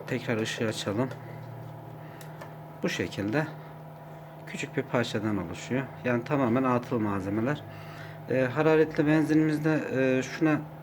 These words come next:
onu ilerleyen zamanlarda yine tekrar hani kademe kademe tuşlar elimize geçtikçe kademe kademe hangi, e, hararetin benzinin değerlerini ayarlayacağız. Buna basıp da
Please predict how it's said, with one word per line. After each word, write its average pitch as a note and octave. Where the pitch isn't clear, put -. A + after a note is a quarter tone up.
onu C#3+
ilerleyen D3
zamanlarda C#3+
yine C#3+
tekrar C3+
hani B2+
kademe C#3
kademe B2+
tuşlar B2
elimize B2
geçtikçe C3
kademe C#3+
kademe B2
hangi, B2
e, A#2
hararetin A#2+
benzinin A#2+
değerlerini A#2
ayarlayacağız. G2+
Buna C#3+
basıp -
da A#2